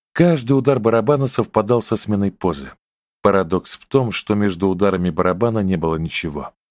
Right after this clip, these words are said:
Отдельные картинки не склеивались в единое целое. Лизе вдруг показалось, что у девушки не две руки, а шесть. Скорость и сила ударов нарастали.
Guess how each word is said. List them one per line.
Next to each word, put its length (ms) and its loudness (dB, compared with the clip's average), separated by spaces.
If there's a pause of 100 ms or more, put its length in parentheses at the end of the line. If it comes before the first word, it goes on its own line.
(400)
Отдельные 640 2
картинки 640 -2
не 160 0
склеивались 880 0
в 40 0
единое 480 -2
целое. 520 -10 (600)
Лизе 400 4
вдруг 320 -2
показалось, 680 2
что 240 -2
у 80 2
девушки 520 -2
не 160 0
две 180 0
руки, 460 -2
а 100 0
шесть. 600 -8 (500)
Скорость 720 -2
и 80 0
сила 280 0
ударов 440 0
нарастали. 680 -2